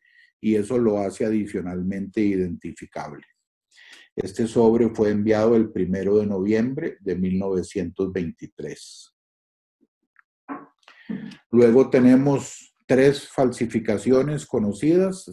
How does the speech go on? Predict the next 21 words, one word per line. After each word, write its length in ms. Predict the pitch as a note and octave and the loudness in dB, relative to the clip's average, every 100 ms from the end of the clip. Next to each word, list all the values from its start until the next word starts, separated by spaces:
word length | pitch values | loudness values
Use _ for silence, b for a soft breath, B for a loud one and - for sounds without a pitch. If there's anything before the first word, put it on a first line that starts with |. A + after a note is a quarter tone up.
| - | -6
cedidas 520 | G2+ G2 G#2+ A#2+ B2 | -4 0 2 2 2
de 100 | A#2 | 0
la 160 | G#2 | -2
colección 600 | - F#2 F#2 - A2+ A#2 | -2 -4 -4 -2 -2 0
del 180 | A#2 G2+ | -2 -4
señor 720 | G2+ F2+ G2+ A2+ A#2+ G2 D2+ _ _ _ _ _ _ | -4 -4 0 0 0 -4 -10 _ _ _ _ _ _
Raúl 460 | F2+ F2 G2 G#2+ A2+ | -10 -4 0 2 2
Hernández, 600 | G#2 G#2+ A#2+ C3 D#3 D#3 | 2 0 0 -2 -6 -6
que 120 | - | -6
nos 200 | F#2 F#2+ | -6 -6
honra 340 | G#2+ G#2 G#2+ | -4 -4 -6
con 140 | - G#2+ | -6 -8
su 180 | - - | -8 -8
presencia. 760 | F#2 F2+ A#2+ C3 C#3 G3+ A3+ _ _ _ _ _ - - B B _ - | -8 0 0 0 -2 -4 -6 _ _ _ _ _ -16 -16 B B _ -8
Eh, 840 | F#2 F#2 F#2+ F2+ E2+ E2 D#2+ - - | -2 -2 -2 -6 -8 -8 -10 -10 2
obviamente 760 | C3+ C#3 D3 C3+ C3+ C#3 D3+ | 6 8 8 6 2 2 0
se 220 | C3+ A2 G2 | 0 0 4
ve 680 | G#2+ A#2+ B2 A2+ F#2 D#2+ - - _ _ | 4 4 4 2 0 -2 -10 -18 _ _
que 180 | - F2 | -8 -8
son 600 | D#2+ G#2+ G#2+ A2+ A2+ A2 | -4 0 2 4 4 0
falsificaciones, 1500 | A2 G2 F#2 G2 G2 - F2 - C3 D3+ D3+ D3 C#3+ - _ | -2 -6 -6 -10 -10 -10 -10 -2 2 2 0 -2 -8 -12 _